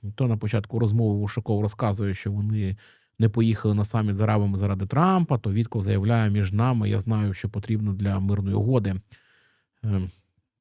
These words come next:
Донецький, можливо, обмін територіями десь, але замість, е, таких розмов давайте говорити з надією, кажуть співрозмовники. Потім Стів пальму-, пальнув корну-,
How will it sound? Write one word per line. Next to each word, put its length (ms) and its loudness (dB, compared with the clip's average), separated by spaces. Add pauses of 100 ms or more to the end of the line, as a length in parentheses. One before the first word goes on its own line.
(1200)
Донецький, 600 2
можливо, 440 2
обмін 300 2
територіями 640 0
десь, 440 -4
але 320 -4 (180)
замість, 680 -4
е, 280 -4
таких 280 -10
розмов 320 0
давайте 580 -2
говорити 720 -4
з 120 -12
надією, 640 -4
кажуть 580 -14
співрозмовники. 1000 -12 (1300)
Потім 260 2
Стів 220 4
пальму-, 460 8 (120)
пальнув 360 8
корну-, 380 6